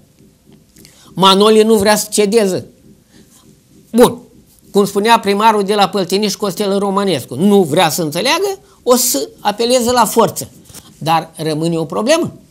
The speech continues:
Biserica și toate construcțiile alea sunt ale lui Manole, pământul nu mai este a lui, legal. Dar construcțiile sunt. S-a încercat să fie lămurit Manole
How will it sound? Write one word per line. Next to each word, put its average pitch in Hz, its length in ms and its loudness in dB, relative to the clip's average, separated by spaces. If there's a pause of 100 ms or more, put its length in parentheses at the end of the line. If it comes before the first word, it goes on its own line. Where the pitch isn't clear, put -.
(720)
Biserica 175 560 0
și 147 100 -8
toate 175 220 -4
construcțiile 156 640 -6
alea 156 320 -2 (160)
sunt 175 280 -4
ale 165 240 0
lui 160 180 -2
Manole, 208 440 -2
pământul 214 440 2
nu 381 100 0
mai 269 160 4
este 190 180 0
a 170 40 0
lui, 147 240 -4 (500)
legal. 170 500 0 (720)
Dar 185 200 0
construcțiile 208 600 -2
sunt. 285 380 -2 (920)
S-a - 160 2
încercat 262 540 2
să 226 180 -6
fie 220 260 -4
lămurit 208 460 0
Manole 170 580 -2